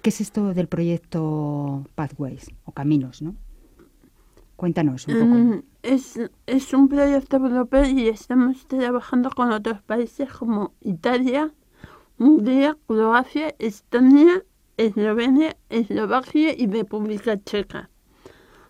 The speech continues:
Speaker 2: Con este proyecto queremos que las personas con discapacidad intelectual puedan acceder a cursos de educación para adultos.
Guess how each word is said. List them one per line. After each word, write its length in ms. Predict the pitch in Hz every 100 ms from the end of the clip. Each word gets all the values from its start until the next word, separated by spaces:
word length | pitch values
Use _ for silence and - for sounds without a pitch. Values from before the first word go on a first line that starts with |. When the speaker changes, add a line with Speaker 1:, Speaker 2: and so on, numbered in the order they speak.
| _
Speaker 2:
Con 140 | - 262
este 320 | 269 277 285
proyecto 640 | 294 254 294 302 285 -
queremos 560 | - 254 240 269 269 -
que 120 | 240
las 120 | 240
personas 520 | 214 220 220 254 262
con 200 | 254 254
discapacidad 1600 | 240 233 - 220 214 220 202 - _ _ _ _ - 233 180 226 262 - _ - - - -
intelectual 920 | 240 208 220 220 - 240 254 285 285 _
puedan 300 | 269 269 254
acceder 560 | 247 254 247 254 220 -
a 140 | 208
cursos 540 | 220 269 277 277 320 277
de 120 | 254
educación 580 | 220 220 185 165 226 233
para 240 | - 240
adultos. 560 | 202 196 185 175 -